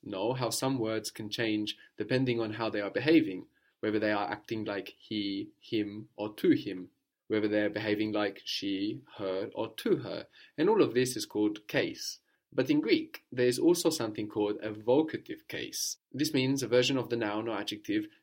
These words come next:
you use to call someone, and this is only for the masculine singular. So this is quite specific, no, what Greek does here,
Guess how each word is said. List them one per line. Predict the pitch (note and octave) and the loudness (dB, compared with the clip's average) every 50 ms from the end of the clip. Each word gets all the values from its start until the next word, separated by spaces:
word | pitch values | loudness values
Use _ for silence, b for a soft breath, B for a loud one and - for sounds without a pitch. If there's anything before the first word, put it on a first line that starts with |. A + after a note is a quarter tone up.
| b | b
you | - A#2+ A#2+ | -6 -4 -2
use | G#2+ G#2 G2 G2+ G2 - | 0 0 0 -2 -4 -4
to | - - | -6 -6
call | - - A3+ G#3 | -4 -2 -2 -2
someone, | - - - F2+ F2 E2 D#2+ D#2+ E2 E2+ - _ _ _ _ _ - | -2 -4 -8 -8 -8 -6 -8 -8 -8 -10 -16 _ _ _ _ _ -6
and | A#2+ B2+ | -2 0
this | D3+ D3+ D3+ | 0 0 0
is | C#3+ C#3 | 0 0
only | - E3 F#3 G3 G3 G3 | 2 2 4 4 2 0
for | F#3+ - A#2 | -2 -2 -2
the | A2+ A2+ | -2 -2
masculine | A2+ B2 C#3+ C#3 - - - - G#2+ G#2+ G#2+ G#2 - - | 0 -2 -4 -4 -6 -6 -6 -2 -2 0 -2 -2 -4 -10
singular. | - - - D3+ C3 - - E2 D2+ C#2+ - - _ _ _ _ _ _ _ _ - | -10 -4 -2 -2 -2 -2 -4 -6 -8 -8 -10 -12 _ _ _ _ _ _ _ _ -4
So | - - C#3+ | 0 0 2
this | C#3 C#3+ - C3+ | 2 2 0 0
is | B2 | -2
quite | - - A2+ A2 - | 0 0 -2 -2 -2
specific, | - - A#2+ - - - D#3+ - A2+ G#2+ G#2+ | -4 -4 -2 0 2 2 2 2 2 -2 -2
no, | G#2 G2+ G2+ G#2+ | -2 -2 0 0
what | A2+ A2 G#2+ - | 0 -2 -2 -2
Greek | - A2 G#2+ G#2 - | -2 -2 -2 -2 -2
does | - G#2+ G#2 G2+ | -4 -4 -2 -2
here, | - - A2 G#2 G2+ G2 | -4 -2 -2 -2 -2 -2